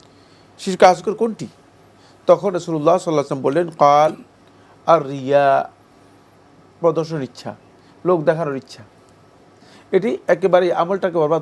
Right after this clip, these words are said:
সমস্ত আমলকে বরবাদ করে দিতে পারে। হতে পারে যে আপনার আমল কোনো কাজে লাগবে না এবং আপনি ক্ষতিগ্রস্ত হবেন। দুই নম্বর হচ্ছে আল্লাহর নামে কসম করে, আল্লাহ তাআলার হকের ব্যাপারে কাউকে,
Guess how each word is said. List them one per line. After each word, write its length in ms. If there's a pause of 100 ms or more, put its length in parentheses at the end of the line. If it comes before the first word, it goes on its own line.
সমস্ত 320
আমলকে 260
বরবাদ 200
করে 140
দিতে 160
পারে। 200 (920)
হতে 180
পারে 160
যে 60
আপনার 240
আমল 260 (680)
কোনো 280
কাজে 280
লাগবে 280
না 160 (840)
এবং 360
আপনি 200
ক্ষতিগ্রস্ত 500
হবেন। 240 (1600)
দুই 100
নম্বর 240
হচ্ছে 560 (280)
আল্লাহর 340
নামে 240
কসম 260
করে, 240 (1600)
আল্লাহ 440
তাআলার 240
হকের 240
ব্যাপারে 280
কাউকে, 360